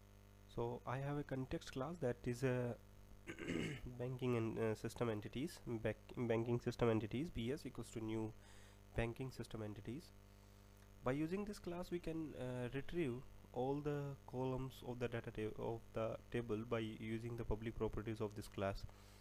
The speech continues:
So variable items equals to B S dot user accounts. Here user accounts is a public property in the banking system entities class, that is the data context class. So,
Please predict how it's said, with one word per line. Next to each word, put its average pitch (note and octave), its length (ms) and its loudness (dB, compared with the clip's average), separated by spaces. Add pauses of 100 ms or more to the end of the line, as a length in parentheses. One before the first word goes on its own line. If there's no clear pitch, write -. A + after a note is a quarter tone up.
(260)
So - 120 2
variable C#3+ 540 6
items C#3 400 2
equals D3 240 -2
to C3 80 0
B C#3 240 2
S D#3+ 100 0
dot C3+ 240 2
user A#2 220 2
accounts. G2+ 420 0 (140)
Here C#3 260 2
user D#3 280 0
accounts D3 440 -2
is B2+ 160 0
a C3 40 0
public C#3+ 340 -2
property B2 500 2 (540)
in B2 180 4
the A#2+ 220 4 (400)
banking B2 340 2
system A#2 340 -2
entities A2 480 -2
class, - 360 0 (100)
that A#2 140 2
is A2 80 2
the A2 80 6
data A2 240 2
context G2+ 340 -4
class. G2 320 -6 (560)
So, C#3+ 220 4